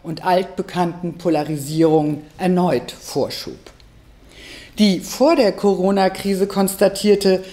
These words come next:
Erosion des gesellschaftlichen Zusammenle-, des, des gesellschaftlichen Zusammenhalts ist ja nicht plötzlich verschwunden. Die Schockstarre überdeckt nur, dass die Gesellschaften in den letzten Jahren in immer neue Kollektive zersplittert sind,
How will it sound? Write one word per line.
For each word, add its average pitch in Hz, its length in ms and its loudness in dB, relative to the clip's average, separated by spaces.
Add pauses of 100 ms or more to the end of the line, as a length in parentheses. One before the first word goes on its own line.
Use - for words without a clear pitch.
(220)
Erosion 190 800 4
des 233 180 0
gesellschaftlichen 190 840 0
Zusammenle-, 185 840 -2
des, 185 480 -6
des 190 240 0
gesellschaftlichen 180 680 -2
Zusammenhalts 196 920 -2 (400)
ist - 220 -2
ja 208 100 6
nicht 170 200 -4
plötzlich 156 420 -4
verschwunden. 202 640 -2 (680)
Die 180 120 0
Schockstarre 214 1000 0 (340)
überdeckt 175 760 0
nur, 160 380 0 (480)
dass 190 180 -2
die 220 120 2
Gesellschaften 240 640 4
in 220 100 4
den 214 140 2
letzten 220 380 0
Jahren 202 260 4
in 196 140 -2
immer 277 340 4
neue 214 420 2
Kollektive 208 840 0
zersplittert 180 720 -2
sind, 226 360 0